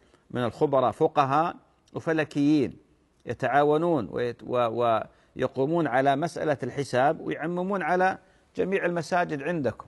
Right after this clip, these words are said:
ولا يجوز للناس أن يخلطوا، يعني بعض ال-، الجماعات للأسف أو بعض المساجد كون والله لا تتفق فكريًا مع جماعة أخرى يخلطون ويسحبون هذا على الصلوات وعلى العبادات وعلى الصيام، وهذا غلط.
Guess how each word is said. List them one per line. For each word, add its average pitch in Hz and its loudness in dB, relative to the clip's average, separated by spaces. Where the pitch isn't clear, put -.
ولا 170 -4
يجوز 196 2
للناس 156 -2
أن 139 0
يخلطوا، 131 0
يعني 110 -4
بعض 151 2
ال-، 139 -2
الجماعات 135 0
للأسف 123 -2
أو 120 -4
بعض 135 2
المساجد 123 2
كون 160 0
والله 160 4
لا 165 2
تتفق 147 -4
فكريًا 151 0
مع 123 -2
جماعة 135 2
أخرى 127 2
يخلطون 143 2
ويسحبون 165 -2
هذا 170 2
على 156 4
الصلوات 160 4
وعلى 143 0
العبادات 139 -2
وعلى 131 2
الصيام، 117 -2
وهذا 135 0
غلط. 180 2